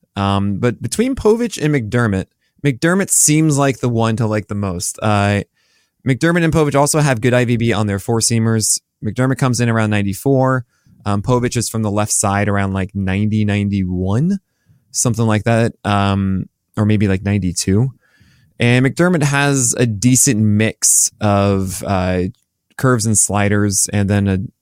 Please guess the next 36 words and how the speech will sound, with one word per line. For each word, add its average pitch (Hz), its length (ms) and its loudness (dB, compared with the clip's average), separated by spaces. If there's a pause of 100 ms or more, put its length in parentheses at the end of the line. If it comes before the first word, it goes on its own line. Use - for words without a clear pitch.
a 95 100 2
rare 98 360 2
changeup. 92 600 -2 (520)
And 196 160 2
it - 220 0
works. 226 720 0
Like, 160 280 0
this, 196 220 2
this, - 380 2
okay, 214 240 2
cool. 110 500 0 (380)
Um, 123 640 2 (400)
you 143 120 2
know, 135 100 2
he 123 80 2
has 143 240 2
a 147 60 0
good 131 340 0
V 139 160 4
A 135 240 4
A - 20 2
as 110 160 0
well. 156 400 2
He 117 160 0
goes 98 200 -2
upstairs 165 640 2
with 151 120 2
his 147 160 0
fastball. 139 560 -2 (640)
Unfortunately, 226 360 -2
it's 208 100 -4
ninety-four 147 420 2
and 107 80 -2
not, 104 100 -2
like, 104 200 -2
ninety-seven 104 720 -2